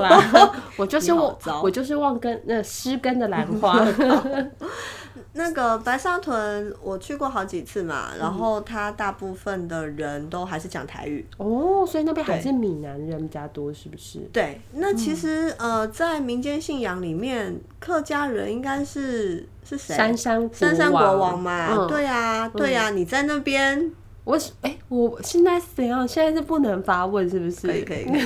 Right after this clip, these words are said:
Speaker 2: 可以。
Speaker 1: <laughs> 因为我就是，我没有参加过
Speaker 2: 嗯。
Speaker 1: 这个活动。
Speaker 2: 哦。
Speaker 1: 然后我对妈祖这个信仰也不是这么了解，所以我才有此疑问。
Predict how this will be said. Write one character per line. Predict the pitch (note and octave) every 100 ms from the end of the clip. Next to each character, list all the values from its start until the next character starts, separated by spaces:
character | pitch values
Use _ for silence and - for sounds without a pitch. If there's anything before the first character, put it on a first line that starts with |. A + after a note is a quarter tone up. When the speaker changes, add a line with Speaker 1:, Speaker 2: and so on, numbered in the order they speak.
| -
Speaker 2:
可 | E4
以。 | F#4 - -
Speaker 1:
<laughs> | - -
因 | F4 F#4+
为 |
我 | F4+ A3+ F3+ E3 D3+ -
就 | A3+
是， | A#3 B3 A#3 G3+
我 | E3+ E3
没 | G3+
有 | C#4 F3+
参 | - F#3+ F3+ F#3
加 | F3+ F3 F#3
过 | G#3 F#3 D#3+ D#3+ - -
Speaker 2:
嗯。 | F3 D#3+ D3+ -
Speaker 1:
这 | - A#3
个 | - D#3+
活 | - C#3+ D#3+ -
动。 | F3 E3+ - - -
Speaker 2:
哦。 | C#3+ C#3+ D3
Speaker 1:
然 | G3+
后 | A#3
我 | G#3
对 | B3 B3
妈 | A#3+ B3
祖 | F#3+
这 | E3 A3
个 | G3+
信 | - D4 A3+
仰 | F3+ D#3
也 | D#3
不 | D3 F#3
是 | A3+ C#4
这 | D4+
么 | B3+
了 | F#3+ F3 D3 D#3+
解， | G3+ G3
所 | - D4+
以 |
我 | C#4+
才 | G3 - F3+
有 | F3 F3+
此 | - - F3+
疑 | F3
问。 | G3